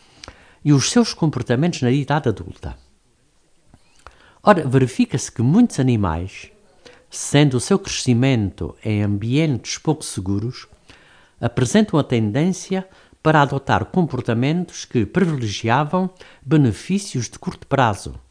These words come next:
mais imediatos, em detrimento de estratégias de longo prazo. Investigadores de neurociências, a partir destes dados, tentaram verificar se estes tipos de comportamentos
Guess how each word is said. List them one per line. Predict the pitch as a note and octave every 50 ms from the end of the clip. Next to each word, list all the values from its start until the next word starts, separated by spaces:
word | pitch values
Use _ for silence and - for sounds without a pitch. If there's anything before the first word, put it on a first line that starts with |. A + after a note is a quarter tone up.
| _ _ _ _ _ _ _ _ _ _ -
mais | A#2 A#2+ D3+ F3+ F3+ -
imediatos, | E3+ D#3+ D3+ D3 B2 A2+ C3 C3+ A#2+ G2 - - - G#2+ - - - - - _ _ - - _ _ _
em | - C#3+ C#3+
detrimento | D3 D3 - B2+ A#2 A#2 A2+ A2 C3 D#3 F3 F3 - B2
de | A#2+ B2
estratégias | - - - - A2 G2 - - D3 D#3 E3+ E3 E3 - C3 G#2+ G2
de | -
longo | A#2+ D3+ E3 D3+ -
prazo. | - - - B1+ - - - - _ _ _ _ - - _ _ _ _ _ _ _ _ _ _ _ _ _ - _ _ _ - - _ _ _ _ _ _ _ -
Investigadores | G#3 A#3 A3 - - A#3 G3+ E3+ D#3+ A2+ F#2+ E2+ D#2 D#2+ -
de | - F#2+ F#2+
neurociências, | A2 D#3 F#3 E3 C#3 A#2 - - - G2+ F2 F#2 F#2+ - - G#2 G2+ - - _ _ _ _ _ _ _ _ -
a | A#2 A2+
partir | - B2 A#2 A#2+ - A3+ F#3
destes | C#3 C#3 C#3 A#2+ - - A2+ G2+ F#2
dados, | G#2 F#2 F2+ F2+ F#2 A2 A2+ - - - - - - - _ _ _ _ _
tentaram | - G#3 G3+ G3 F3 F#3 - C#3+ G2 F2 F#2 G2+ G#2
verificar | C3+ F3 F3 - - B2+ - - - G2 F2+ G2 G#2 A2+ A#2 - _ - _ _ _ _
se | - - - D3 C3 - - - -
estes | - A3+ A3+ - - - - - - -
tipos | - - A#3 - - - G2 F2+ F2+
de | - -
comportamentos | - - - F#3+ F3+ - - - - A2 G#2 A2 C3 D#3 F3+ E3+ - - F3 E3 - -